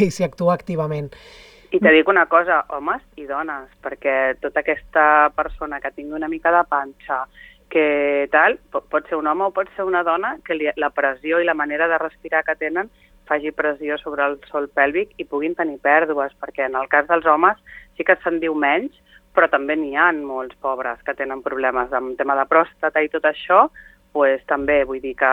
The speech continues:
Speaker 2: està adreçat a, a tothom. És, és algo que poden, que poden millorar, eh, tant homes com dones.
Speaker 1: I també els homes
Speaker 2: Sí,
Speaker 1: amb
Speaker 2: sí, sí.
Speaker 1: hipopressius podrien millorar,
Speaker 2: També.
Speaker 1: eh?
Speaker 2: Sí,
Speaker 1: Mm?
Speaker 2: sí, perquè tu pensa que tots els homes, a partir de certa edat, comencen a tenir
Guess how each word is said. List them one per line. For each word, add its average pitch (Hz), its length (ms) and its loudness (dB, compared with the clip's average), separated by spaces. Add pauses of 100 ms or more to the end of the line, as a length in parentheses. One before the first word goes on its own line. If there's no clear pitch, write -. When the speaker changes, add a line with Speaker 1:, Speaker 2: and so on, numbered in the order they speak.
(140)
Speaker 2:
està - 160 -2
adreçat 175 640 2
a, 151 320 0
a 147 160 -8
tothom. 143 460 -6 (100)
És, 143 80 -12 (160)
és 156 80 -6
algo 165 240 0
que 160 160 -6
poden, 151 480 -4 (500)
que 165 140 2
poden 185 300 4
millorar, 170 800 2
eh, 151 80 -10
tant 143 180 -8
homes 175 180 -12
com 156 220 -16
dones. 135 240 -8
Speaker 1:
I 202 60 0
també 202 180 4
els 214 160 2
homes 226 240 2
Speaker 2:
Sí, 233 60 4
Speaker 1:
amb 202 100 2
Speaker 2:
sí, 190 60 2
sí. - 20 -2 (140)
Speaker 1:
hipopressius 185 420 0
podrien 185 400 0
millorar, 180 320 4
Speaker 2:
També. 151 240 0
Speaker 1:
eh? - 40 -20 (340)
Speaker 2:
Sí, - 100 -4
Speaker 1:
Mm? 226 120 -2
Speaker 2:
sí, 427 80 -6
perquè 208 240 2
tu 190 80 -6
pensa 180 280 -2
que 190 100 0
tots 185 160 -4
els 185 140 0
homes, 196 280 2
a 190 60 -2
partir 165 240 -8
de 196 100 -4
certa 185 240 -6
edat, 190 200 -2
comencen 180 320 -10
a 175 60 -6
tenir 190 240 -10